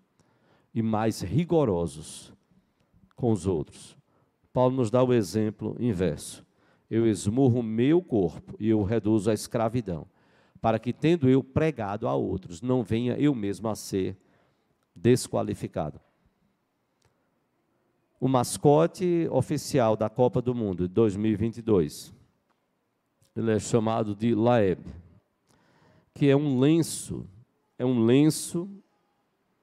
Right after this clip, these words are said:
que é usado na cabeça do homem, um lenço tradicional árabe, colocado na cabeça do homem, Laeb. E o significado é,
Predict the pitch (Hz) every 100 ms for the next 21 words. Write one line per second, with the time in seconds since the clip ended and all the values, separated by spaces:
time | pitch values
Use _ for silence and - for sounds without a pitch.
0 | _ _ _ _ - 127 120 98 127 127
1 | 131 131 - 123 95 147 175 165 - -
2 | 165 160 - 139 127 127 107 78 78 -
3 | - - 139 127 139 - 127 147 160 -
4 | - 156 123 104 113 127 110 123 107 90
5 | 76 - _ _ _ _ _ _ _ _
6 | _ _ _ - 123 113 131 117 117 120
7 | 120 135 104 120 113 110 98 95 76 67
8 | 95 - - 98 101 87 78 - - _
9 | _ _ _ _ _ _ _ _ _ 120
10 | 120 - 165 196 175 160 160 151 156 151
11 | 156 156 147 120 120 123 123 127